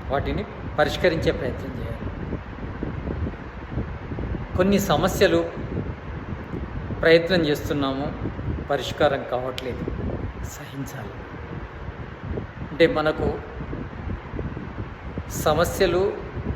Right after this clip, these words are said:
రకరకాల స్థితిలో ఉంటాయి.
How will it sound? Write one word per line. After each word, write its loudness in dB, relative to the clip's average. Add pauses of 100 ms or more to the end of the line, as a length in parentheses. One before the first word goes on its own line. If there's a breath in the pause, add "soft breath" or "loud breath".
(280)
రకరకాల 8 (2000)
స్థితిలో 6
ఉంటాయి. 4